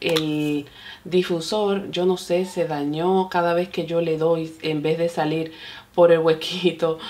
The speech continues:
este sale por aquí abajo, es un lío. Entonces cada vez que intento usarlo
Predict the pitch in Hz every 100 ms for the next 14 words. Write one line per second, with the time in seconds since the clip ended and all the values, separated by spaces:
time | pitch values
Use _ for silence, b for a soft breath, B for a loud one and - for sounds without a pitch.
0 | B B - 190 - 175 175 180 165 170
1 | 175 165 156 170 160 185 180 190 180 165
2 | 180 175 160 180 185 185 180 165 151 160
3 | 170 170 180 180 196 196 185 180 180 180
4 | - 202 202 202